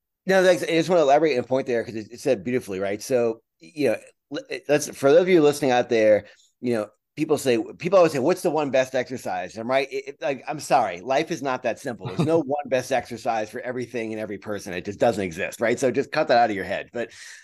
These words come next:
Speaker 1: you know, let's go back to the point you brought up in terms of building proprioception awareness and that,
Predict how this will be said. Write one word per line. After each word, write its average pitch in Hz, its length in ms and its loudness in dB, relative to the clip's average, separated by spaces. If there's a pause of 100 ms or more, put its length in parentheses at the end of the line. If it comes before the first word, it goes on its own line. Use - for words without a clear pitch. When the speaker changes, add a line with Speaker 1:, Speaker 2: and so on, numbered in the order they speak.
(140)
Speaker 1:
you 143 80 2
know, 135 260 4
let's 151 280 2
go 214 100 4
back 160 240 4
to 147 100 -2
the 127 60 2
point 127 300 -2
you 117 80 -2
brought 113 160 4
up 113 100 0
in 104 80 -6
terms 110 380 -6
of 90 320 -2
building 113 580 -4
proprioception 104 720 -6
awareness 92 480 -6
and 98 80 -6
that, 95 120 -6